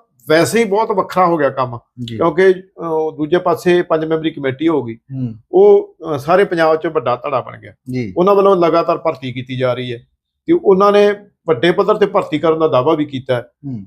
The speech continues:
Speaker 1: ਫਿਰ ਉਹਨਾਂ ਦਾ ਭਰਤੀ ਕਰਨ ਦਾ ਤਰੀਕਾ ਜਿਹੜਾ ਹੈਗਾ, ਉਹਨਾਂ ਨੇ ਆਧਾਰ ਕਾਰਡ ਨੰਬਰ ਪਾਏ ਆ, ਫਿਰ ਲੋਕਾਂ ਦੇ ਫੋਨ ਨੰਬਰ ਪਾਏ ਆ, ਉਹਨਾਂ ਦਾ ਇਹ ਤਰੀਕਾ ਹੈ।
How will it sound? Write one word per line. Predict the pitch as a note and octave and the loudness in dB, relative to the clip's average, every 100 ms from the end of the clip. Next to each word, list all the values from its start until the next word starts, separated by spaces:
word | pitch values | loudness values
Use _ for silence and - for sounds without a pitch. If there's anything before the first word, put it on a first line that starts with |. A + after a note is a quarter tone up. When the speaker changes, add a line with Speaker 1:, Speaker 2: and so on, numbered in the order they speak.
| _ | _
Speaker 1:
ਫਿਰ | - F#3 G#3 | 2 4 4
ਉਹਨਾਂ | A3 | 2
ਦਾ | A3 | 0
ਭਰਤੀ | A3+ G#3+ - E3+ | 2 0 0 -2
ਕਰਨ | F#3 F#3+ | 0 0
ਦਾ | G3 | -2
ਤਰੀਕਾ | F#3+ F3 F#3 F#3+ | -2 -2 0 2
ਜਿਹੜਾ | F#3 F#3 | 4 2
ਹੈਗਾ, | F3 E3+ D#3+ - _ _ _ _ _ _ _ - | 2 0 -4 -8 _ _ _ _ _ _ _ 0
ਉਹਨਾਂ | F#3 G#3 | 2 4
ਨੇ | G#3 | 4
ਆਧਾਰ | G3+ F#3 D3+ | 4 4 2
ਕਾਰਡ | D#3 D#3+ | 0 0
ਨੰਬਰ | D#3 C3+ C#3 | -2 -8 -2
ਪਾਏ | C#3 C3+ C3 | 0 0 -2
ਆ, | C3 _ _ _ | -6 _ _ _
ਫਿਰ | E3 F#3 | 0 2
ਲੋਕਾਂ | F#3 F#3 | 2 2
ਦੇ | F#3 | 2
ਫੋਨ | C#3 C#3+ C#3 | 2 0 -2
ਨੰਬਰ | C#3 C3+ | -2 -2
ਪਾਏ | C3 C3+ C3 | 2 2 2
ਆ, | B2 - _ _ _ _ _ G3 | -2 -6 _ _ _ _ _ 0
ਉਹਨਾਂ | A3 | 4
ਦਾ | G#3 | 6
ਇਹ | E3+ | 6
ਤਰੀਕਾ | E3+ E3 - | 4 0 2
ਹੈ। | C#3+ C#3 | 0 0